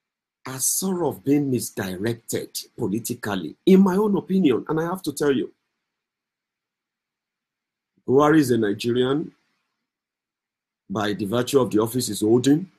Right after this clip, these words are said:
Oshibajo is a Nigerian by the virtue of the office he's holding. They both came to power for different reasons. Some supported them because of their tribe. Some supported them because of their religion.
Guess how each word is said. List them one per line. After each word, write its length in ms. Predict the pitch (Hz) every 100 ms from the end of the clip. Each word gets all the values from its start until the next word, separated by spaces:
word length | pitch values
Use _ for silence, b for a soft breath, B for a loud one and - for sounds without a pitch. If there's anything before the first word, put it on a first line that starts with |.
| _ _ _ _ _ _ _ _ _ _ _ _ -
Oshibajo 460 | 113 - 156 147 117
is 180 | 110 98
a 60 |
Nigerian 640 | 101 95 92 123 139 151 - _ _ _ _ _ _ _ _
by 120 | - 101
the 100 | 104
virtue 360 | 120 123 131
of 80 | 120
the 100 | 101
office 260 | 104 123 120
he's 140 | 120
holding. 420 | 147 175 170 104 - _ _ _ _ _ _ _ _ _ _
They 120 | 127
both 520 | 135 98 165 185 185 -
came 220 | 180 180
to 160 | 151
power 320 | 127 147 156 151
for 440 | - 127 117 110 -
different 580 | 175 185 - 190 185
reasons. 520 | 151 160 151 123 98 -
Some 320 | 139 156 170
supported 540 | - 127 139 147 151
them 140 | 147 139
because 320 | 127 143 -
of 120 | 135
their 160 | 117 107
tribe. 560 | - 123 120 139 175 - _ -
Some 240 | - 107
supported 540 | - 95 - 113 127 131
them 140 | 139
because 320 | 135 131 139
of 100 | 139
their 160 | 123 110
religion. 640 | 104 104 127 127 156 165